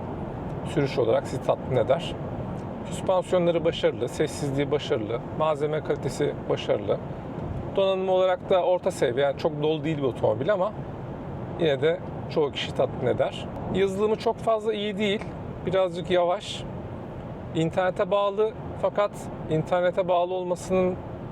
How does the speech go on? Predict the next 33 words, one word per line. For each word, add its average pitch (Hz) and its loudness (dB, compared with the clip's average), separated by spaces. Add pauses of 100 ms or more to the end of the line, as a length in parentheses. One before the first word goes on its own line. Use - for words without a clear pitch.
(280)
Kazandırdığı 165 2
avantajların 156 2
hepsini 160 -2
size 147 0
sunmuyor. 151 0 (260)
Belki 147 2
ileride 139 2
sunar, 135 2
onu 131 0
bilmiyorum. 127 0 (160)
Çünkü 143 0
şarj 156 2
istasyonlarıyla 151 2
olan 143 2
entegrasyonu 139 2
yok. 143 4 (800)
Elektrikli 139 0
otomobil 147 2
için - -4
en 143 2
önemli 131 0
şeylerden 120 2
biri 127 2
o 113 2
çünkü. 117 0 (280)
Direksiyon 190 4
sistemi 196 0
güzel. 156 2 (1300)
Gayet 156 2
net 160 0
bir 120 -2
direksiyonu 131 0
var. - 0